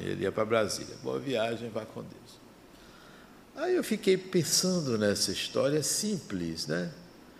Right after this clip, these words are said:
Alguém recorrer aos espíritos para resolver, eh, se deveria viajar ou não deveria viajar. Se aquilo seria um aviso para ele não viajar.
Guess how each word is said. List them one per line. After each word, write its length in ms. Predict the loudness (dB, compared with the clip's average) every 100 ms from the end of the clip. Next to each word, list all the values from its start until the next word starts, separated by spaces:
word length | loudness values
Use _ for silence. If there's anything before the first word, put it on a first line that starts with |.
| -20 -10
Alguém 460 | 0 0 2 2 2
recorrer 720 | 2 0 0 -2 -2 0 2
aos 240 | 2 0 -2
espíritos 920 | -2 -4 -2 -2 -2 -4 -6 -6 -8 -12 -20 -20 -20 -20 -4
para 180 | 2 2
resolver, 920 | 4 4 4 2 2 4 4 2 -2 -14 -20 -20 -20 -20 -12 -4
eh, 140 | 2
se 200 | 4 6
deveria 560 | 6 8 6 8 6 6
viajar 500 | 6 6 4 2 2
ou 60 |
não 120 | 2
deveria 480 | 0 0 0 -2 -4
viajar. 520 | -6 -8 -12 -12 -14 -14 -18 -14
Se 200 | -4 2
aquilo 440 | 2 2 0 0 0
seria 600 | 2 2 2 2 2 -4 -14 -18 -16 -16 -18 -8
um 120 | 2
aviso 720 | 4 4 2 -2 -2 0 -2
para 160 | 0 0
ele 120 | 0
não 220 | 0 0
viajar. 580 | 0 0 0 -2 -8 -8